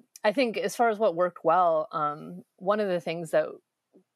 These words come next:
that I think we did a pretty good job of was quickly getting, uh, Sunday morning services online. Um, you know, that inspiration piece, uh, because we ha-, I think we had a bit of an advantage, um, in that we were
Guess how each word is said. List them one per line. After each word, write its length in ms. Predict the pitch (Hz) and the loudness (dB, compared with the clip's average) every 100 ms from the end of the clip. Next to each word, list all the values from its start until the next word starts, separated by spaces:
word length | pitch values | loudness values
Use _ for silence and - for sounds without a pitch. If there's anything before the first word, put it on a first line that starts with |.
| _ _ - | _ _ -6
that 140 | 151 135 | -4 -4
I 80 | 156 | -4
think 220 | 196 220 | -6 -4
we 80 | 254 | -4
did 160 | 131 | -4
a 60 | 139 | -6
pretty 200 | 151 143 | -6 -4
good 160 | 151 147 | -4 0
job 260 | 151 202 | 2 2
of 180 | 165 156 | 0 -4
was 340 | 151 160 156 | -6 -6 -6
quickly 420 | - - 214 226 175 | -10 -6 -4 -4 -2
getting, 520 | 165 151 151 156 160 | -2 -2 -4 -10 -12
uh, 220 | 160 143 143 | -12 -10 -10
Sunday 340 | - 160 160 | -8 -6 -6
morning 340 | 151 151 151 | -6 -6 -8
services 540 | 143 139 143 151 151 156 | -8 -6 -6 -8 -8 -6
online. 540 | 151 156 143 151 185 - - - - | -6 -8 -10 -10 -14 -18 -20 -20 -6
Um, 360 | 175 165 151 151 _ _ | 0 0 -2 -10 _ _
you 120 | 226 | -6
know, 280 | 170 156 175 - | -2 -2 -2 -4
that 180 | 156 156 | -2 0
inspiration 640 | 175 170 - 156 156 165 151 | -4 -6 -2 -2 -2 -8 -10
piece, 420 | - 175 - - - - - - | -12 -12 -14 -18 -20 -20 -18 -8
uh, 180 | 156 | -6
because 300 | 160 180 175 | -6 -6 -2
we 80 | 170 | 0
ha-, 120 | 170 - | 0 -2
I 100 | 190 | -4
think 160 | 233 190 | -2 2
we 60 | |
had 120 | 165 | 2
a 40 | 156 | 2
bit 140 | 165 | 0
of 100 | 165 | 0
an 140 | 175 165 | -2 -4
advantage, 640 | 147 147 147 175 196 - - - _ | -2 -4 -2 -4 -4 -16 -20 -20 _
um, 420 | 147 147 147 147 _ _ _ | -4 -4 -6 -14 _ _ _
in 100 | 175 | -2
that 160 | 156 170 | 0 0
we 120 | 165 | 0
were 360 | 160 156 151 | 2 2 0